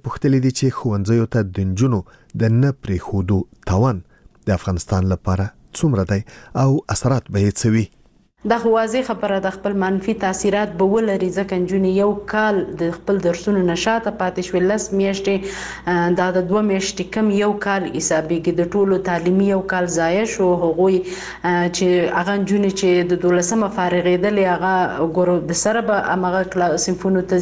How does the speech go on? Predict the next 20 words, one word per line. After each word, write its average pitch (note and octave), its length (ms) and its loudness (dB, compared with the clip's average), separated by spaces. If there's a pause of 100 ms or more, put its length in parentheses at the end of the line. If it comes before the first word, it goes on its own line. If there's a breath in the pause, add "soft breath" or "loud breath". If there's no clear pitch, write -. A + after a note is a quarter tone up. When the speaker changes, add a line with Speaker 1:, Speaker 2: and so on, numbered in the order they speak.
Speaker 2:
ځي. F3+ 120 2
آه، - 680 -4
حتی G#3 320 -2
د - 100 -10
پوهنتون F3+ 460 2
سره G#3+ 240 -2
به G3+ 100 -2
څه G#3 160 -6
شی F#3+ 120 2 (120)
کېږي F#3 380 -2
چې - 60 -6 (100)
بیا F#3 100 4
د F3+ 160 -2
کانکور F3 380 0
ازموینه A3+ 420 2
کې C4 60 -2
به G#3+ 200 0
څوک G#3 220 0
ګډون F#3+ 400 0
کوي. F#3 160 4